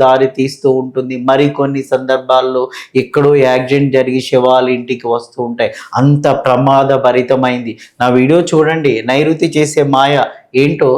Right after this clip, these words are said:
నా వీడియో సెర్చ్ చేయండి, దోమల నాగేంద్ర అని YouTube-లో సెర్చ్ చేయండి. నైరుతి టాపిక్స్ అన్నీ ఉన్నాయి, ఆ లక్షణాలు ఎలా ఉంటాయో చూడండి. ఇక్కడ only టాయిలెట్స్ కాబట్టి బ్రీఫ్గా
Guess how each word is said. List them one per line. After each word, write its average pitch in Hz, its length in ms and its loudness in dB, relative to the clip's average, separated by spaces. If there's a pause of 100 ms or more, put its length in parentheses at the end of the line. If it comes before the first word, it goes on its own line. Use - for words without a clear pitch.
(260)
నా 123 140 0
వీడియో 151 280 4
సెర్చ్ 160 220 0
చేయండి, 170 280 0 (100)
దోమల 151 320 2
నాగేంద్ర 151 400 -2
అని 143 120 -2
YouTube-లో 147 380 -2
సెర్చ్ 135 220 -2
చేయండి. 143 240 0 (340)
నైరుతి 175 420 2
టాపిక్స్ 156 460 -2
అన్నీ 202 200 2 (100)
ఉన్నాయి, 160 260 0 (200)
ఆ 123 120 4
లక్షణాలు 165 480 0
ఎలా 151 120 4 (100)
ఉంటాయో 147 260 0
చూడండి. 135 320 0 (300)
ఇక్కడ 139 220 0
only 175 160 2 (100)
టాయిలెట్స్ 165 420 0
కాబట్టి 151 340 0 (120)
బ్రీఫ్గా 156 320 0